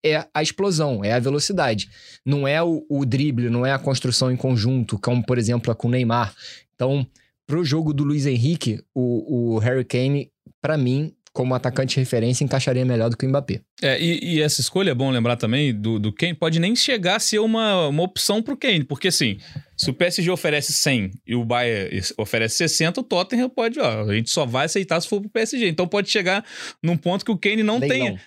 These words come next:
Speaker 2: não tenha esse, esse, é, essa opção pra fazer. Mas caso o Kane não, não, não, não acerte com o P S G, continua sendo uma, uma, uma coisa pro P S G ver no mercado um protagonista, né? Porque perdendo o Mbappé,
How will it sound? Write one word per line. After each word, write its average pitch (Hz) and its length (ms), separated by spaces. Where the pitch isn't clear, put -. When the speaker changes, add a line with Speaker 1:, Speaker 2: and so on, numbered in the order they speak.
Speaker 2:
não 185 220
tenha 214 300
esse, 185 260
esse, 127 580
é, 107 220
essa 117 260
opção 127 340
pra 135 140
fazer. 127 480
Mas 254 180
caso 202 320
o - 40
Kane 180 360
não, 156 240
não, 139 240
não, 127 180
não 127 160
acerte 135 360
com 156 60
o 135 40
P 143 80
S 135 180
G, 143 300
continua 151 440
sendo 170 560
uma, 127 380
uma, 110 580
uma 123 180
coisa 139 300
pro 151 120
P 156 100
S 147 180
G 147 100
ver 147 120
no 151 60
mercado 135 440
um 151 40
protagonista, 165 680
né? 104 200
Porque 104 340
perdendo 113 400
o 131 80
Mbappé, 123 520